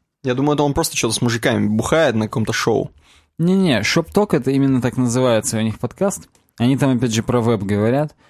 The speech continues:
Speaker 1: Слушай, он, по-, по-моему, чуть ли на SoundCloud выкладывается, да?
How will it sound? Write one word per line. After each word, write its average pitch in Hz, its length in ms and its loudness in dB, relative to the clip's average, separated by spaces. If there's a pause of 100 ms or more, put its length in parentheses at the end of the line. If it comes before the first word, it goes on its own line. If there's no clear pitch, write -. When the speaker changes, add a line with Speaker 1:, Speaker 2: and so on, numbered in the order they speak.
(260)
Speaker 1:
Слушай, 196 240 -2
он, 156 140 2
по-, 175 140 0
по-моему, 156 420 0
чуть 190 180 -2
ли 170 80 -2
на 160 120 0
SoundCloud 156 640 0
выкладывается, 110 640 -4
да? 175 180 -2